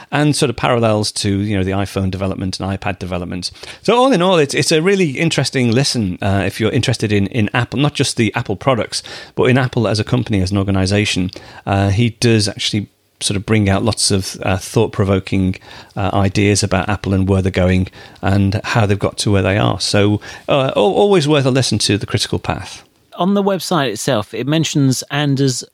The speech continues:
Speaker 2: Brownworth. It, it, is he on it anymore?
Speaker 1: Yeah, and Anders is on it, but the way it works is that they tend to have, um, like, a link guy who will introdu-, introduce the show, uh, hand over to Horace,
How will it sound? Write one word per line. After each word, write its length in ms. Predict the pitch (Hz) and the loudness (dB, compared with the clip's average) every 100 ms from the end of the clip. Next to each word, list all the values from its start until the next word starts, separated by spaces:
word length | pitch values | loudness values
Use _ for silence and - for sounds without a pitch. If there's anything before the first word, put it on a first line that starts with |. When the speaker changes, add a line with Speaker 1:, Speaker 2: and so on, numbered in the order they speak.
| 120 | -4
Speaker 2:
Brownworth. 1120 | 127 147 139 117 92 92 - 90 69 - 98 | 0 0 2 2 0 -2 -4 -4 -4 -6 -6
It, 100 | 98 - | -6 -6
it, 260 | 117 - 110 _ | -10 -10 -20 _
is 140 | - - | -12 -4
he 100 | 151 | -2
on 140 | 165 | -2
it 120 | 190 | -4
anymore? 320 | - 185 190 208 | -2 -2 2 2
Speaker 1:
Yeah, 200 | 208 196 | 2 2
and 220 | 214 202 | 0 0
Anders 320 | 214 220 196 | 0 2 2
is 120 | 208 | 2
on 200 | 190 180 | 2 2
it, 180 | 131 117 | 0 0
but 320 | 143 131 - 127 143 - | -2 -4 -6 -16 -16 -6
the 140 | 165 | 0
way 160 | 196 196 | 2 2
it 80 | 156 | 0
works 400 | 170 165 - 127 | 0 0 -2 -2
is 180 | 120 | -2
that 140 | - 113 | -2 0
they 100 | 127 | 0
tend 300 | - 147 135 | 0 -2 -2
to 100 | 120 | -2
have, 560 | 123 120 113 104 - - | -2 -2 -2 -4 -8 -4
um, 840 | 107 104 101 101 101 98 101 95 | 0 2 0 0 -2 -2 -4 -6
like, 220 | 98 98 | -8 -6
a 20 | 107 | -2
link 220 | 113 110 | -4 -2
guy 240 | 104 98 | -2 -2
who 120 | 92 | 0
will 120 | 107 113 | 0 2
introdu-, 520 | 110 107 107 - - | 0 -2 -4 -4 -4
introduce 440 | 135 120 117 131 | -2 0 2 0
the 60 | - | 0
show, 400 | - 113 107 101 - - - - | 0 2 0 -2 -10 -20 -20 -8
uh, 260 | 104 101 - | -4 -4 -4
hand 200 | 139 151 | -2 2
over 160 | 127 113 | 2 2
to 120 | 107 | 0
Horace, 420 | 104 101 98 - | 0 0 0 -2